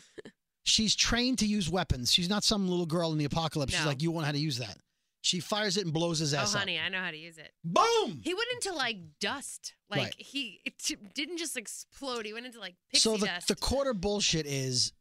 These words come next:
Speaker 1: that she lost her gun so she'd have a reason
Speaker 2: And
Speaker 1: to
Speaker 2: she
Speaker 1: look
Speaker 2: found a
Speaker 1: for
Speaker 2: lo-,
Speaker 1: a,
Speaker 2: a lo-, rocket
Speaker 1: a,
Speaker 2: launcher?
Speaker 1: a live rocket launcher.
Speaker 2: <laughs>
Speaker 1: All right, but it was a good scene.
Speaker 2: Yeah.
Speaker 1: That's not what my major problem with this scene's gonna be.
Speaker 2: Okay.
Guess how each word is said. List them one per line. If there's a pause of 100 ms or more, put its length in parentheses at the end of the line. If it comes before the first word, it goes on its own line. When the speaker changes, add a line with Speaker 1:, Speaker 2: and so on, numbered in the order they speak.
(160)
Speaker 1:
that (380)
she
lost
her
gun (680)
so
she'd
have
a
reason
Speaker 2:
And
Speaker 1:
to
Speaker 2:
she
Speaker 1:
look
Speaker 2:
found
a
Speaker 1:
for
Speaker 2:
lo-,
Speaker 1:
a,
Speaker 2:
a
lo-, (100)
rocket
Speaker 1:
a,
Speaker 2:
launcher?
Speaker 1:
a
live
rocket
launcher. (320)
Speaker 2:
<laughs>
Speaker 1:
All
right,
but
it
was
a
good
scene.
Speaker 2:
Yeah. (240)
Speaker 1:
That's
not
what
my
major
problem
with
this
scene's
gonna
be. (340)
Speaker 2:
Okay.